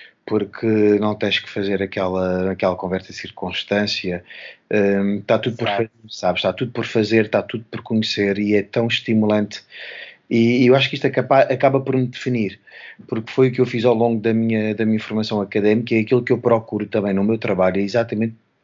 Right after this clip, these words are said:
Speaker 1: campos completamente desconhecidos. Hum,
Speaker 2: À
Speaker 1: porque
Speaker 2: procura do, do desconhecido, não é?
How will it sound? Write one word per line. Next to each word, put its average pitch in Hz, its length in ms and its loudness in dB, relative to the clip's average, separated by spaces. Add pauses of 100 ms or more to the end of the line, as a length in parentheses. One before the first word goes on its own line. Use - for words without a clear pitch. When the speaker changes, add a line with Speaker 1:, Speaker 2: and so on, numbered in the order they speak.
(120)
Speaker 1:
campos 131 380 0
completamente 117 500 -2
desconhecidos. 117 720 -2 (520)
Hum, 107 1000 2
Speaker 2:
À - 20 -16
Speaker 1:
porque 123 160 0
Speaker 2:
procura 117 460 0
do, 110 240 -6
do 104 160 -4
desconhecido, 104 600 -4
não 90 80 -6
é? 92 160 -10